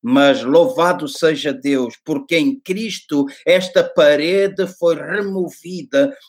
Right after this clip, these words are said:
para todo sempre. E sabemos que o templo foi substituído pelo corpo de Cristo Jesus e, por extensão, no seu corpo,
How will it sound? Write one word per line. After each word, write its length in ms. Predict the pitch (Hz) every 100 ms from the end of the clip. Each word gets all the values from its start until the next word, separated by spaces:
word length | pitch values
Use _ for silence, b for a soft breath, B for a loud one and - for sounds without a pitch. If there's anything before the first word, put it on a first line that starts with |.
| _
para 240 | 180 170 -
todo 420 | - 180 139 147
sempre. 680 | 131 - 127 104 92 98 95 b -
E 80 | 131
sabemos 800 | - 147 180 170 196 196 165
que 140 | - 165
o 120 | 139 _ _
templo 640 | 190 208 190 151 135 123 b b - -
foi 260 | 190 202
substituído 1400 | 196 - 196 185 - - 185 190 160 143 156 165 - 127 B B _
pelo 420 | 170 160 147 139 -
corpo 640 | 180 185 185 - 170 - _
de 200 | 117 143
Cristo 600 | 139 - 156 151 - 151
Jesus 600 | 135 160 135 139 120 104 b b -
e, 160 | 135 -
por 180 | 185 180
extensão, 960 | 175 - 175 151 277 - 196 196 190
no 180 | 180 180
seu 280 | 160 - 156
corpo, 680 | - 160 165 156 - 151